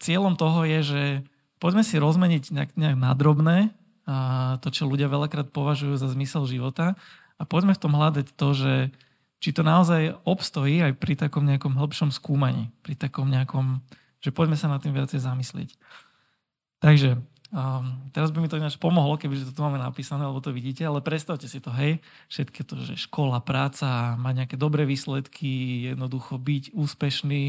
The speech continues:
ehm, tam v tom, čo robím. Ehm, tak keď sa nad tým dlhšie zamyslíme, tak všetky tieto veci,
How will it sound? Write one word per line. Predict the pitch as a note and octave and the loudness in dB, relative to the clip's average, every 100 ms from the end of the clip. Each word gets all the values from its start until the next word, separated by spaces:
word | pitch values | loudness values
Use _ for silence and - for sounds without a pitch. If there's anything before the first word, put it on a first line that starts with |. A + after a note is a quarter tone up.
| C#3+ | -2
ehm, | A#2+ - C3+ B2+ B2+ B2+ | -6 -8 -6 -4 -2 -4
tam | - C#3 C#3+ C3+ | 0 0 0 -2
v | |
tom, | D3+ C#3+ | 0 0
čo | - C3+ | 2 2
robím. | C3 C#3+ D3+ E3+ - - - _ _ _ - | 4 4 2 -2 -10 -20 -20 _ _ _ -2
Ehm, | C3 C3 C3+ C3+ - _ _ _ _ _ _ _ - _ | 0 2 0 -2 -6 _ _ _ _ _ _ _ -20 _
tak | D3 C#3 | 0 0
keď | D3+ | 4
sa | F3 | 6
nad | D#3 | 6
tým | D3+ C#3+ | 2 2
dlhšie | F3+ - D3 | 0 0 -2
zamyslíme, | C3 C3 - C#3 C3+ D#3 - _ _ _ _ _ _ _ | -2 -4 -4 -4 -2 -4 -6 _ _ _ _ _ _ _
tak | C3 | -6
všetky | - F3+ G#3+ | -2 -2 0
tieto | F#3+ F#3+ E3 | -2 0 0
veci, | C#3 C3+ - D3+ F3 | 0 -2 -4 -4 -4